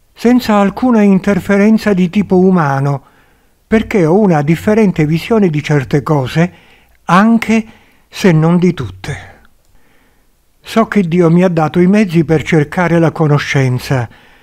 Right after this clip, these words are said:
e non può darmi altro. Dio è la stessa vita, intesa come principio e volontà.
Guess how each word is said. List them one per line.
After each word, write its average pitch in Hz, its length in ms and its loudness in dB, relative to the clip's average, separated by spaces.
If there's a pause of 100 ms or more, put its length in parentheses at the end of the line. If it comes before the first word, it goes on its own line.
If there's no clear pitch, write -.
(360)
e 175 100 0
non 226 200 4
può 220 140 0
darmi 170 380 2
altro. 147 720 -2 (720)
Dio 175 400 2
è 175 100 4
la 180 140 2
stessa 214 500 -2
vita, 151 640 -2 (440)
intesa 190 600 0
come 165 340 2
principio 196 800 0
e 190 80 2
volontà. 156 760 -2